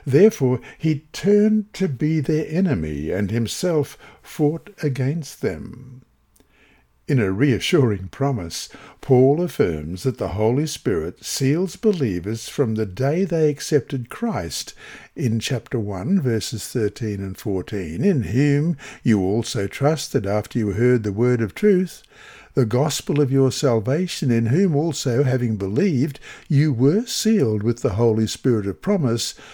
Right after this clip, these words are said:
who is the guarantee of our inheritance until the redemption of the purchased possession to the praise of his glory." Until the day of redemption, as we've just read in Ephesians four, verse thirty.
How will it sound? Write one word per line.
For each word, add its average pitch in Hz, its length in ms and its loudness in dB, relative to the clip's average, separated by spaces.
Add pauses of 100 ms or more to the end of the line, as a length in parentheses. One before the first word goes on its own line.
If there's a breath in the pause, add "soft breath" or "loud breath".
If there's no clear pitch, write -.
(140 loud breath)
who 156 180 4
is 139 160 2
the 151 100 4
guarantee 170 960 2
of 95 140 0
our 92 260 0
inheritance 143 800 -2 (300 loud breath)
until 131 340 4
the 123 100 4
redemption 120 680 0
of 110 100 -2
the 101 140 -2
purchased - 580 0
possession 139 720 0 (340 loud breath)
to 165 160 0
the 160 140 0
praise 78 640 -2
of 107 140 -8
his 85 200 -4
glory." 139 640 -2 (500 loud breath)
Until 143 800 0
the 180 140 -2
day 123 580 -2
of 104 340 -4
redemption, 117 680 -2
as 101 240 -4
we've 113 100 -2
just 113 300 -4
read 139 260 0
in 107 140 -2
Ephesians 104 600 -4
four, 82 400 -6
verse 85 300 -6
thirty. 107 600 -6